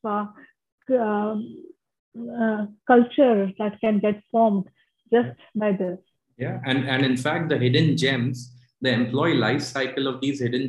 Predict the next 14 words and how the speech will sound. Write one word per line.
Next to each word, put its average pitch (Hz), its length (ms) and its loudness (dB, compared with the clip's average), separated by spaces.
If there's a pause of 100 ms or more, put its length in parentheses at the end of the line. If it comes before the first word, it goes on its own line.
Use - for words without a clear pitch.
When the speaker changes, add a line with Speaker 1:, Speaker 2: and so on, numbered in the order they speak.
Speaker 2:
gems 131 300 -4
will 131 140 -4
increase 120 460 -8
tremendously 117 580 2
quickly. 220 240 4
Speaker 1:
Absolutely, 269 680 8
absolutely. 233 880 4 (440)
For, 269 120 10 (120)
you 320 60 10
know, 339 380 8
who 349 140 12
doesn't 262 380 6
like 240 320 6
limelight? 208 580 0